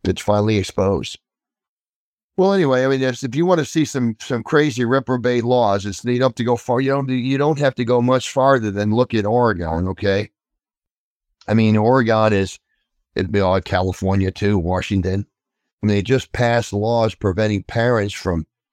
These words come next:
uh, interfering with their child's selective surgeries in schools, okay, which I think is an amazing thing. But, um,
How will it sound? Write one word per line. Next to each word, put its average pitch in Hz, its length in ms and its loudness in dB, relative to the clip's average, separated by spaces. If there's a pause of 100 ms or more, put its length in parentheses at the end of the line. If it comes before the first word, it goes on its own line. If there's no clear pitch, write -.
(400)
uh, 90 300 0 (200)
interfering 127 680 2
with 95 160 -4
their 101 200 2
child's 107 600 0
selective 101 600 -2
surgeries 92 760 0
in 80 100 -10
schools, 98 760 -2
okay, 98 340 0
which 95 220 -2
I 85 60 2
think 92 200 0
is 85 80 0
an 85 80 0
amazing 82 500 0
thing. 82 380 -2 (1200)
But, 113 260 2
um, 104 380 0